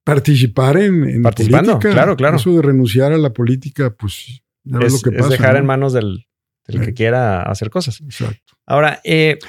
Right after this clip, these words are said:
Speaker 1: Mire, si quieres, un día hacemos un programa de la marca México.
Speaker 2: Claro,
Speaker 1: Un
Speaker 2: sí,
Speaker 1: día
Speaker 2: sí,
Speaker 1: me
Speaker 2: sí.
Speaker 1: gustaría hacer
Speaker 2: Encantado.
Speaker 1: un podcast de la marca México, pero
Speaker 2: Encantado.
Speaker 1: más me gustaría un evento de esos, no como el pabellón turístico de Acapulco, que lo
Speaker 2: Ujú,
Speaker 1: conozco.
Speaker 2: sí.
Speaker 1: Ahí está enfocado solamente a turismo.
Speaker 2: Ujú.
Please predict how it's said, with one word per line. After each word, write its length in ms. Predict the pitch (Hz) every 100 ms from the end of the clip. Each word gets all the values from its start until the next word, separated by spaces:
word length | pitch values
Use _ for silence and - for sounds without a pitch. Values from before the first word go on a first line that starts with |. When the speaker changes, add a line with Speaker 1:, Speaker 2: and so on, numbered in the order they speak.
| -
Speaker 1:
Mire, 160 | 165 170
si 120 | 135
quieres, 300 | 123 190 202
un 60 | 214
día 60 | 202
hacemos 260 | 208 202 196
un 100 | 196
programa 360 | 190 175 196
de 60 | 175
la 80 | 143
marca 260 | 160 -
México. 440 | 143 147 175 - 117
Speaker 2:
Claro, 500 | 143 196 233 123 110
Speaker 1:
Un 120 | 139
Speaker 2:
sí, 60 | 151
Speaker 1:
día 100 | 190
Speaker 2:
sí, 60 | 190
Speaker 1:
me 40 |
Speaker 2:
sí. 40 | 170
Speaker 1:
gustaría 260 | - 156
hacer 100 | 143
Speaker 2:
Encantado. 320 | 190 170 143 202
Speaker 1:
un 60 |
podcast 240 | 240 208 151
de 60 |
la 100 | 131
marca 280 | 123 120 120
México, 460 | 117 113 110 117 107
pero 120 | 123 123
Speaker 2:
Encantado. 180 | 139 170
Speaker 1:
más 60 |
me 60 | 208
gustaría 800 | 202 180 - 151 160 165 175 - _ _ _
un 140 | 151
evento 400 | 170 165 175 170
de 80 | 175
esos, 240 | 190 143 123
no 200 | 156 160
como 180 | 214 208
el 80 | -
pabellón 560 | 160 139 127 135 170
turístico 600 | 180 165 151 - 160 165
de 60 | 135
Acapulco, 520 | 123 107 180 160 120
que 80 | 120
lo 120 | 113
Speaker 2:
Ujú, 60 | 107
Speaker 1:
conozco. 500 | 120 165 190 - 104
Speaker 2:
sí. 100 | 110 - _ - -
Speaker 1:
Ahí 160 | 135
está 160 | 147 180
enfocado 360 | 165 156 160 160
solamente 400 | 165 156 156 156
a 40 |
turismo. 520 | 131 131 147 123 - -
Speaker 2:
Ujú. 240 | 107 110